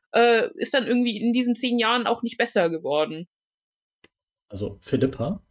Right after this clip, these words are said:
Speaker 2: ich finde ja schon, dass Kraft in gewisser Weise quantitativ, qualitativ messbar ist und es bei Stärke nicht nur auf Technik ankommt.
Speaker 1: Okay, kurze Real-Life-Story von mir, die ist im Übrigen ultra lang. Ein Typ mit Ü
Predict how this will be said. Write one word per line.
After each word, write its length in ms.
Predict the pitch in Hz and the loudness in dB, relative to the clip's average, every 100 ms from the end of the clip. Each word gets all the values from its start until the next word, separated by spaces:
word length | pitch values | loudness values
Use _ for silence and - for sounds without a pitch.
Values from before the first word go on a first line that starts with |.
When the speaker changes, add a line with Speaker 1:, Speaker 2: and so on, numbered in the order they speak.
| _ _ _ _ _ _ _ | _ _ _ _ _ _ _
Speaker 2:
ich 260 | - 113 - | -4 -4 0
finde 240 | 165 180 | 2 4
ja 160 | 151 135 | 4 4
schon, 340 | - - 202 | 2 0 2
dass 200 | 110 107 | 2 0
Kraft 380 | - - 135 - | -6 -2 -2 -2
in 140 | - 117 | -4 -2
gewisser 480 | 107 143 - 120 | 0 0 0 0
Weise 420 | 120 147 147 113 104 | 2 2 2 2 -2
quantitativ, 1200 | - - 90 170 185 - 170 - 175 247 262 - _ - | -6 -4 -4 -2 -2 -2 -4 -2 0 2 0 -8 _ -8
qualitativ 840 | - 117 160 - 165 - 160 - | -2 0 0 0 -4 -4 -8 -2
messbar 460 | 123 208 - - - | 0 0 0 -4 -2
ist 380 | 214 262 - _ - - - | 0 -2 -8 _ -20 -18 -4
und 120 | 123 | 0
es 160 | 131 - | 0 2
bei 160 | 110 | 2
Stärke 460 | - - 117 127 110 | 2 0 0 0 -2
nicht 300 | 110 - - | -2 -4 -2
nur 100 | 190 | 0
auf 140 | 202 | -2
Technik 500 | - 214 - 107 - | 0 -2 0 -4 -4
ankommt. 560 | 98 101 - 92 - - _ _ _ _ _ _ _ - | -6 -6 -4 -6 -8 -18 _ _ _ _ _ _ _ -6
Speaker 1:
Okay, 340 | 269 254 170 | 0 0 0
kurze 440 | - 285 294 277 | -2 -2 0 0
Real-Life-Story 760 | 240 262 262 202 202 - 175 175 | 4 4 4 4 2 0 -2 0
von 200 | 175 165 | -2 -6
mir, 140 | 165 | -6
die 120 | 165 180 | -6 -8
ist 120 | 180 | -2
im 80 | 208 | -2
Übrigen 280 | 214 208 - | 0 -2 2
ultra 380 | 247 262 233 | 2 2 2
lang. 260 | 185 - - - - - - - | 0 0 -8 -16 -18 -18 -12 -4
Ein 260 | 208 214 | 0 0
Typ 280 | 214 311 359 | 4 2 4
mit 200 | 196 196 | 0 0
Ü 260 | 247 240 311 | 4 6 4